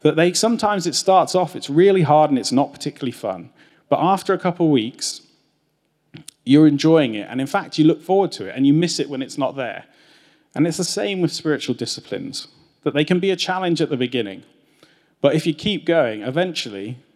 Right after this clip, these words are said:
they become a joy and you miss them when you don't do them. Well, that is more than enough for me. Um, but we're gonna move in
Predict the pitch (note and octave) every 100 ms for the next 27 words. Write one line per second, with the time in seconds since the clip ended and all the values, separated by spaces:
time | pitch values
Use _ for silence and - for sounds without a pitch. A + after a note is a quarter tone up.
0 | _ C3 C3+ - C3+ C3 B2+ A#2+ G2 F#2+
1 | - B2+ B2+ C#3 C#3+ - G2 F#2+ - A#2
2 | A2 A2 G2+ F#2 F2+ - - _ - -
3 | - _ _ _ _ _ _ _ _ -
4 | C#3 - - - - _ _ _ _ _
5 | _ - - B2+ D3+ C#3 B2+ A#2+ B2+ C#3
6 | C3 - - B2 A2+ G#2 G#2+ G#2 F#2 -
7 | A2 F#2 G#2 G#2+ - _ _ - - G#2+
8 | G2 G2 G#2+ _ - A#2 C#3+ C3 A#2+ A#2+
9 | A#2+ A#2 A#2+ A2